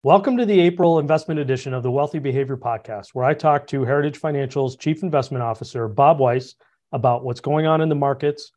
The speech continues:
what's been going on in the markets, what he's seeing in portfolios and the investment universe today.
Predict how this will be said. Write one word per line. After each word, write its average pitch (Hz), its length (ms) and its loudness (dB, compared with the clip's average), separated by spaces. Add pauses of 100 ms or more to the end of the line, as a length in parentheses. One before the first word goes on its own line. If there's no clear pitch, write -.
what's 104 200 -12
been 180 220 2
going 160 260 2
on 143 160 -2
in 139 100 -4
the 139 60 -4
markets, 131 520 -4 (320)
what 147 120 0
he's 160 140 0
seeing 165 240 -2
in 151 100 0
portfolios 131 840 0
and 127 220 -8
the 127 80 -4
investment 131 400 -4
universe 120 400 -6
today. 113 300 -2